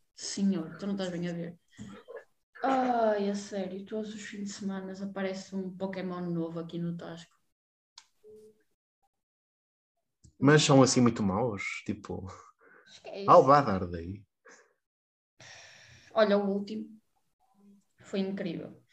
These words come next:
Speaker 1: Mas coitado, essa semana aí, tipo, imagina, não, não, não podia beber. Ele não pode beber, sabe que não pode beber, está a medicação.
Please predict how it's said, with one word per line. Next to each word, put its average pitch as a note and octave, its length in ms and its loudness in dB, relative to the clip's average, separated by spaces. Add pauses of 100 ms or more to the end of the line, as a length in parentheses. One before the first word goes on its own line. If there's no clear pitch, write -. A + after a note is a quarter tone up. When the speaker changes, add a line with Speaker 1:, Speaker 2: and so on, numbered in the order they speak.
(240)
Speaker 1:
Mas A3 120 -10
coitado, F3 340 -4
essa F3 140 -8
semana G3 200 -4
aí, G3+ 400 -4
tipo, F#3+ 500 -10
imagina, F#3+ 500 -8
não, A3+ 280 -4
não, A3+ 280 -4
não G#3+ 160 -2
podia F#3+ 260 -6
beber. D3+ 440 -8 (340)
Ele F3 120 -6
não F3 100 -4
pode F3+ 240 -6
beber, F#3+ 280 -6
sabe G#3+ 360 -10
que F#3 60 -10
não F3 100 -8
pode F3 240 -6
beber, E3+ 280 -8
está F3+ 180 -14
a F#3 40 -10
medicação. F#3 800 -10